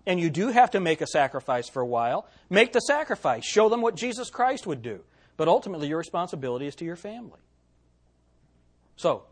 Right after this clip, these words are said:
what do we say? Number one, where do we get our joy? From our job? No, we get our joy from a relationship with a supernatural Savior,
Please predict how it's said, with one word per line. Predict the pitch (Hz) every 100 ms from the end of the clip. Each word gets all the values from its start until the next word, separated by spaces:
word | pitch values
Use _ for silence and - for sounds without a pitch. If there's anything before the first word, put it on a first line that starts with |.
| _ -
what | 131
do |
we | 135
say? | 196 147
Number | 117 135
one, | 147 160 147 - _ _ _ _ _ _ _
where | 156
do | 170
we | 165
get | 165
our | 151
joy? | 143 170 95 - _ _
From | 123
our | 101
job? | 92 98 247 349 _ _ _ _ _ _ _ _ _ _ _ _ -
No, | 190
we | 165
get | 185
our | 180
joy | 160 214
from | 190 139
a | 120 -
relationship | 131 143 175 170 143 120 120
with |
a | 107
supernatural | - 185 185 175 170 170 147
Savior, | - 156 120 92